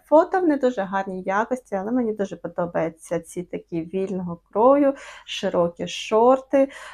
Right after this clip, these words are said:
е, з футболкою оверсайз. Це той образ, це той костюм, який у мене був би просто у повсякденному вжитку, особливо якщо зробити його із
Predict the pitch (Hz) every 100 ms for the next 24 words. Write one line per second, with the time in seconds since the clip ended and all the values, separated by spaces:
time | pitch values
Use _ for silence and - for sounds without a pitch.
0 | - 170 165 175 - 170 175 185 226 262
1 | 269 254 247 247 247 - 254 247 240 226
2 | 214 311 285 294 220 202 190 196 - 294
3 | 277 214 214 185 180 190 190 180 175 170
4 | 170 185 202 - 190 - 214 226 202 202
5 | 175 175 196 196 180 165 165 175 220 247
6 | - 175 175 - 370 214 175 - 180 180
7 | 180 185 180 165 165 165 160 160 160 -
8 | 165 165 156 160